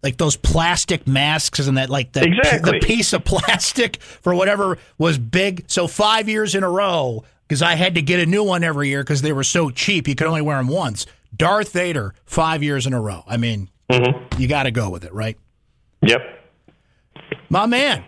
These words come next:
Speaker 1: so, uh, what were they feeling like on, on Wall Street today? Were they spooked by anything? Were they happy to get some treats? How, how did it go?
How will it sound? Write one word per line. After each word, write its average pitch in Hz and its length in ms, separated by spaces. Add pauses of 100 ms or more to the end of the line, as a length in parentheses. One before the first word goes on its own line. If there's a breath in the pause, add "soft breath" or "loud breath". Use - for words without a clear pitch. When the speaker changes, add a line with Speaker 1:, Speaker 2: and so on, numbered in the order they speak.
Speaker 1:
so, 208 420
uh, - 160
what 226 140
were 247 100
they 240 140
feeling 247 420
like 233 260
on, 220 280
on 202 180
Wall 233 240
Street 214 320
today? 156 220
Were 139 80
they 131 120
spooked 220 380
by 254 200
anything? 254 560
Were 170 120
they 147 140
happy 190 340
to 185 80
get 185 160
some 165 220
treats? 226 400
How, 202 160
how 180 100
did 196 160
it 175 80
go? 120 260